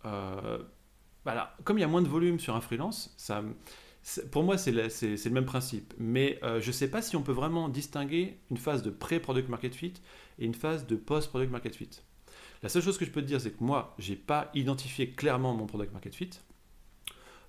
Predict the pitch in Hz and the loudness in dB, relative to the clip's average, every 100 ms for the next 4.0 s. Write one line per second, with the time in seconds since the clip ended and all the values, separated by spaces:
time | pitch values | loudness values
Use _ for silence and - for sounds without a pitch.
0 | - 123 - 185 208 - - 127 95 104 | 0 0 2 -2 -2 -8 -12 -10 -4 -2
1 | 156 170 180 185 165 - - 104 101 101 | 2 4 4 4 0 -2 -10 -6 -4 -2
2 | 98 98 - 117 120 113 117 117 139 101 | -2 -4 0 2 2 0 -2 -2 -2 0
3 | 151 160 143 131 - - - - 95 | 0 0 -2 -4 -10 -20 -10 -6 -6